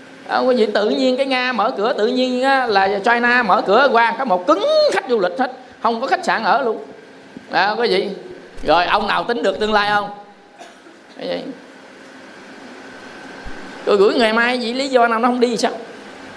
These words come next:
Rồi chống quan luôn. Ví dụ vậy đó. À, nên ta thấy là cái gì nó mang tính tương đối thôi, mà biết mang tính tương đối thì mình phải quyển chuyển, quyển chuyển, quyển chuyển làm sao,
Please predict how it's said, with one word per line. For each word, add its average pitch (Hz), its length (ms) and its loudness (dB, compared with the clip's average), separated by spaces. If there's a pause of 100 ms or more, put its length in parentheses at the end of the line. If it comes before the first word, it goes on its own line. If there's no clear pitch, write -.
(280)
Rồi 196 220 4 (240)
chống 254 180 2
quan 226 180 0
luôn. 196 120 -2 (460)
Ví 302 140 2
dụ 196 240 4
vậy 220 80 -2
đó. 311 80 -2 (640)
À, 180 180 0
nên 233 160 -2 (180)
ta - 100 2
thấy 240 160 -4
là 185 160 -4 (200)
cái 262 100 -8
gì 220 120 -6
nó 185 80 -8
mang 226 160 -8
tính 247 180 -10
tương 226 180 0
đối 214 200 -2
thôi, 196 120 -6 (220)
mà 156 100 -2
biết 180 200 -6
mang 220 160 -2
tính 254 160 -2
tương 196 140 0
đối 202 180 2
thì 220 80 -4
mình 143 120 -8
phải 180 100 -4
quyển 175 320 -4
chuyển, 156 260 -6
quyển 160 180 -2
chuyển, 160 240 -6
quyển 156 160 -2
chuyển 156 200 -2
làm 127 220 -2
sao, 156 300 -4